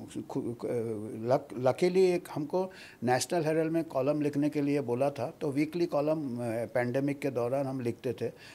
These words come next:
उसमें मैं अपने जो, जो विचार थे based on scientific facts, उसको मैं लिखता था।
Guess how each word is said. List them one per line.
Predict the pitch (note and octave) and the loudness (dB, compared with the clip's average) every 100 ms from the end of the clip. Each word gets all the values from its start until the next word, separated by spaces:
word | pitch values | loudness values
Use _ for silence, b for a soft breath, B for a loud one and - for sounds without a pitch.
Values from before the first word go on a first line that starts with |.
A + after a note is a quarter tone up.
| B | B
उसमें | - D#3 G#3 | -2 0 0
मैं | G3+ G3+ | 0 2
अपने | F3+ F#3 F#3+ | 0 0 0
जो, | D#3 E3 | 2 2
जो | F3 | 2
विचार | F3 D3+ D#3 D#3 | 0 0 2 0
थे | D#3+ D#3+ D#3+ | 2 0 0
based | A2 C3 D#3+ D#3+ D#3 | 0 0 2 2 -2
on | D#3 B2+ | 0 0
scientific | C#3 F3 - F3 | 0 0 0 -2
facts, | - A2+ C#3 - B B | 0 -2 -2 -8 B B
उसको | F3 - - | -2 0 2
मैं | G#3+ F3 | 2 2
लिखता | C3 - B2 | 0 -2 -4
था। | A2 B2+ | -4 -6